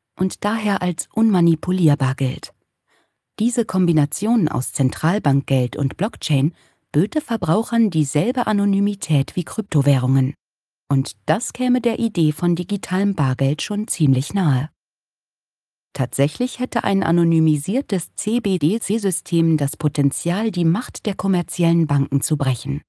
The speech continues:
Sie würden zwar nicht verschwinden, könnten aber ihre unangefochtene Monopolstellung einbüßen. Im besten Falle könnten beide Systeme, die kapitalistische Finanzindustrie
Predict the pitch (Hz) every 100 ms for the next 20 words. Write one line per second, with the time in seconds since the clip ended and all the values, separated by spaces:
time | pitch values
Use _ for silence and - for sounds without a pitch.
0 | _ _ _ _ - 139 135 139 131 -
1 | 135 131 - - 127 - 247 269 151 220
2 | - 247 269 269 247 226 214 - 190 -
3 | 233 269 269 240 208 - 208 - 175 160
4 | 151 147 143 - 214 151 - 131 135 139
5 | 131 131 135 123 139 131 _ _ _ _
6 | _ _ _ _ 151 143 208 - 277 -
7 | 226 214 - 190 - 196 - 160 180 160
8 | 127 113 - 135 131 127 - _ _ _
9 | - - 135 - 135 135 139 151 147 -
10 | 135 135 139 214 - 208 180 - - 165